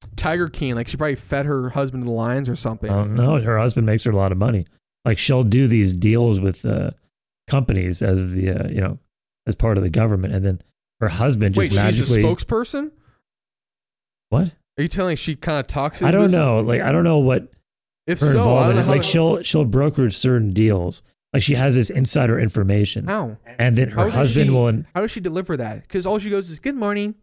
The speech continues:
Speaker 1: Sunday morning." Like, that's all she does. And she can't, she's almost like, she's a female Biden. She can't talk.
Speaker 2: Well, she might be developing dementia, too. I don't know why she did that on the, you're talking about that news clip.
Speaker 1: Yeah.
Speaker 2: Uh, no, like, I forget the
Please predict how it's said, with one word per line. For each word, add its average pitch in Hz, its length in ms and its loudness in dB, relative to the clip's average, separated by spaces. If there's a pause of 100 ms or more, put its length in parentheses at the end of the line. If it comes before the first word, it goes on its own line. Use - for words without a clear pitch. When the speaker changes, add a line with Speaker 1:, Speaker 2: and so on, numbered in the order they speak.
Speaker 1:
Sunday 302 360 -6
morning." 214 440 -4 (260)
Like, - 100 -2
that's 262 140 -2
all 269 100 -2
she 247 140 -4
does. 233 420 -2
And 208 140 -4
she 214 140 -8
can't, 202 420 -6
she's 254 240 -4
almost 240 280 -4
like, 196 100 -10
she's 247 140 -4
a 247 60 -6
female 214 360 -4
Biden. 208 380 -4 (200)
She - 160 -6
can't 269 300 -6
talk. 131 440 -8 (600)
Speaker 2:
Well, 151 100 0
she - 140 0
might 143 180 2
be 113 60 2
developing 95 460 0
dementia, 92 420 -4
too. - 180 -2
I 87 60 -2
don't 92 80 -2
know 92 100 -2
why 87 120 -4
she 90 140 -6
did 95 140 -6
that 90 100 -4
on 85 100 -6
the, 85 180 -8 (440)
you're 135 80 0
talking 107 200 0
about 92 100 0
that 87 100 -4
news 90 180 0
clip. - 300 -8
Speaker 1:
Yeah. 165 320 -2 (160)
Speaker 2:
Uh, 107 400 2 (340)
no, 113 200 2
like, 104 180 0 (100)
I 123 60 -8
forget 143 400 -2
the - 160 -2